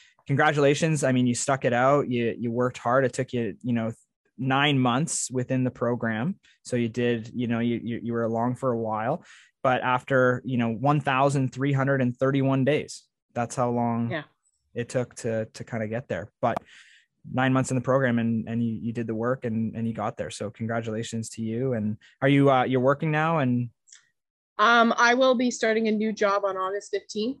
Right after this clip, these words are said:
Speaker 2: I did go back to work last year as a probation officer, which,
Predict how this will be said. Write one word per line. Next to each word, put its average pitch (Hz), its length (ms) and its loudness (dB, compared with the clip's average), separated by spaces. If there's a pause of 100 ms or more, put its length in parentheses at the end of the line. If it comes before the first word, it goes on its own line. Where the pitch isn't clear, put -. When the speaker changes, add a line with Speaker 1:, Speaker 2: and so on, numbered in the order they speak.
(120)
Speaker 2:
I 185 400 0
did 202 220 2
go 208 80 -8
back 185 260 -4
to 202 60 -12
work 175 300 -6
last 175 580 -2
year 175 600 -2
as 165 240 -2
a - 80 -20
probation 170 420 -6
officer, 180 420 -4
which, - 400 -4